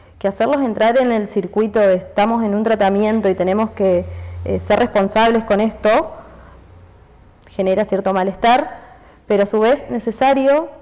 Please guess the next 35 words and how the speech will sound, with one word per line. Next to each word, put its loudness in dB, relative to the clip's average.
porque -6
como -2
siempre -4
decimos -2
en -2
el -4
equipo, -4
esto -4
no -2
es 0
ajeno -2
a 0
la 0
vida -4
misma, -6
o -14
sea, -10
no -6
es -8
que -8
estamos -4
en -6
una -2
burbuja 0
donde 0
venimos, -2
cumplimos 0
un 0
tiempo 0
y 2
nos -2
vamos 2
y 0
ya 0
está, -2